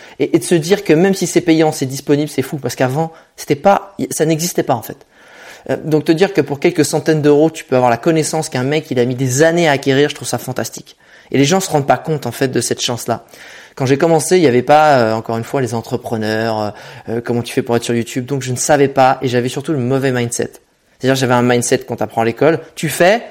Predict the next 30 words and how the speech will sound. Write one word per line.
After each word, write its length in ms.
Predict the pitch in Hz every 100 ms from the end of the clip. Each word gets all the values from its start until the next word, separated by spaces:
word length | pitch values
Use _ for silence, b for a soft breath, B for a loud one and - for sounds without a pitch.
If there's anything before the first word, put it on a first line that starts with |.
| B B
tu 140 | - 139
te 40 |
pètes 160 | 160 156
la 120 | 160
gueule, 300 | 139 160 175
t'apprends, 400 | 147 - 131 160
tu 140 | 156
fais, 240 | 120 127 139
tu 100 | 127
te 40 |
pètes 180 | 120 -
la 80 | 110
gueule, 180 | 123 -
t'apprends 420 | 107 - 131 127
et, 80 | 110 B B -
et 40 |
peut-être 220 | - -
qu'un 180 | 156 143
jour, 260 | 123 147 -
t'es 100 | 135
pas 120 | 123
trop 160 | -
mauvais, 220 | 120 117 151
t'arriveras 320 | 113 110 120
à 40 |
comprendre 360 | 123 131 - 135
comment 140 | 120
ça 120 | 117 110
se 60 |
passe. 220 | - 117